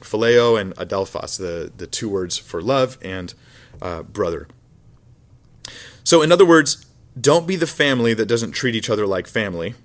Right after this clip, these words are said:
But brothers and sisters in Christ are actual eternal brothers and sisters.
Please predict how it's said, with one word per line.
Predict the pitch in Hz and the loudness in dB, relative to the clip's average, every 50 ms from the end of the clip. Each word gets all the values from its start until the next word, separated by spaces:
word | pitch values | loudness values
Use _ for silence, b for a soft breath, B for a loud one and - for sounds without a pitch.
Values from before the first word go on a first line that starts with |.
| _ - _ _ B B B B B _ _ - - - - _ _ - - B B B B B B B B B - | _ -20 _ _ B B B B B _ _ -20 -20 -20 -20 _ _ -20 -20 B B B B B B B B B 4
But | 131 123 117 - 107 | 4 4 4 4 4
brothers | 120 123 127 147 156 147 156 | 6 6 6 6 4 2 0
and | 143 | -2
sisters | - - 147 - 147 135 127 | -2 -2 -2 -2 -2 -2 -4
in | 127 113 | -4 -4
Christ | - - 147 131 101 101 - - - - | -2 0 2 2 2 0 -2 -4 -6 -6
are | 113 - - - | -6 -6 -4 -4
actual | 113 98 - - - - - 123 113 113 110 - | -4 -4 -4 -8 -10 -8 -6 -4 -4 -4 -4 -6
eternal | 117 107 - - - - 120 113 113 110 104 95 92 | -8 -8 -8 -10 -10 -10 -8 -6 -6 -6 -6 -6 -6
brothers | 85 98 92 92 92 90 85 | -6 -6 -6 -4 -6 -8 -8
and | 90 90 | -6 -6
sisters. | - - 139 135 - - 98 90 87 85 80 - - | -4 -4 -4 -4 -6 -6 -6 -8 -8 -8 -10 -10 -12